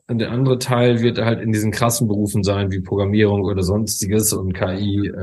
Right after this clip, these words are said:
Mach-, Machine Learning oder whatever. Und dass wir dadurch dann natürlich die so in Anführungszeichen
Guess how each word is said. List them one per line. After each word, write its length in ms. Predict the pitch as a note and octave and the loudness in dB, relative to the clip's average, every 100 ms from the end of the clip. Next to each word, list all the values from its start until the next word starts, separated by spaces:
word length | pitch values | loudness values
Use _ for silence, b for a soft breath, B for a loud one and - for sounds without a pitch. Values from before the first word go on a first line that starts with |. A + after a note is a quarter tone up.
| F#2 G2 F2 | -4 -4 -2
Mach-, 280 | G2+ F#2 | -2 -2
Machine 400 | G2+ G#2+ - G#2+ | 0 2 2 2
Learning 520 | G2+ G2+ G#2 G2+ G2+ F2 | 2 0 0 0 -2 -4
oder 260 | F#2 F#2 | -4 -2
whatever. 460 | F2+ G2 G2+ A#2 C3+ B B B B B _ _ _ _ | -2 -2 0 2 2 B B B B B _ _ _ _
Und 200 | - A2+ | -4 0
dass 200 | A#2+ - | 0 0
wir 180 | A#2+ A2+ | -2 -4
dadurch 600 | - B2 B2 C3+ C#3 C3+ | -4 0 2 4 4 2
dann 240 | - A#2+ B2 | -2 -2 -2
natürlich 640 | A#2+ - B2+ A#2+ A#2+ A#2 | -4 -2 0 2 0 -2
die 440 | A2 A2 A2 A2 - _ _ _ | -4 -2 -2 -4 -10 _ _ _
so 500 | A2 A2+ A2+ A2 A2 | -2 2 4 4 0
in 200 | - A2 | -6 -6
Anführungszeichen 1200 | - B2+ C#3 - C3 A#2+ - B2 A2+ A2+ A#2 - | -2 0 0 2 2 2 0 0 0 0 -4 -6